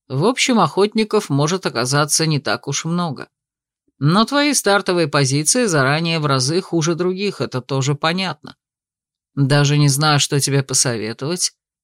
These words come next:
кроме того, что следует быть искренним. Может, попробовать поговорить с ней, не показывая лица? Тогда у тебя появится шанс быть выслушанным.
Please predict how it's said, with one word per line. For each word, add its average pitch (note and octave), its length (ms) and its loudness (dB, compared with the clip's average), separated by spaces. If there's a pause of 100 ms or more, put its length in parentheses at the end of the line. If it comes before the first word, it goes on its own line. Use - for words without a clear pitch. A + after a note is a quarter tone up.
(180)
кроме D3+ 360 2
того, B2+ 340 -2
что E3+ 220 -2
следует D#3 560 0
быть E3 340 -2
искренним. - 640 -6 (880)
Может, D3 420 2
попробовать D#3 720 0
поговорить C3 580 0
с - 100 0
ней, F3 160 -2
не D3+ 140 -2
показывая C#3+ 680 0
лица? C#3+ 480 -2 (760)
Тогда D3 320 2
у G#3+ 60 4
тебя G3+ 260 2
появится F#3 600 4
шанс E3+ 440 0
быть D#3 240 -2
выслушанным. A#2+ 760 -4